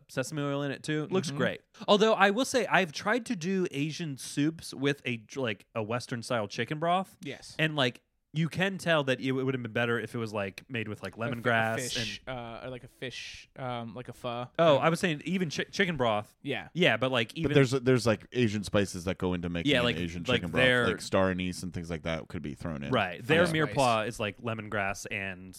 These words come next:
Speaker 1: other things that aren't carrot, onion.
Speaker 3: Yeah.
Speaker 1: They just
Speaker 2: Yeah.
Speaker 1: tasted like a chicken noodle soup as opposed to
Speaker 3: Yeah.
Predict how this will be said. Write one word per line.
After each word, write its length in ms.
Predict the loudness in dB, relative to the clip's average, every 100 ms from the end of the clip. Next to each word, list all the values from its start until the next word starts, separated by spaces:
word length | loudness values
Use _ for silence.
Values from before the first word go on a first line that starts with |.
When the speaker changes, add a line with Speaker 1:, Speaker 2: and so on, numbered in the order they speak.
| -16 -10
Speaker 1:
other 280 | -8 -8
things 260 | -8 -10 -8
that 120 | -8 -6
aren't 320 | -6 -8 -10
carrot, 320 | -6 -6 -6
onion. 280 | -10 -12 -8
Speaker 3:
Yeah. 160 | -2 0
Speaker 1:
They 80 | 0
just 200 | -2 -2
Speaker 2:
Yeah. 40 | -2
Speaker 1:
tasted 240 | -2 -4
like 100 | -4
a 40 | -4
chicken 260 | -4 -6
noodle 200 | -6 -8
soup 340 | -10 -8 -8 -6
as 180 | -8 -8
opposed 380 | -10 -10 -12 -12
to 60 | -6
Speaker 3:
Yeah. 260 | -2 -2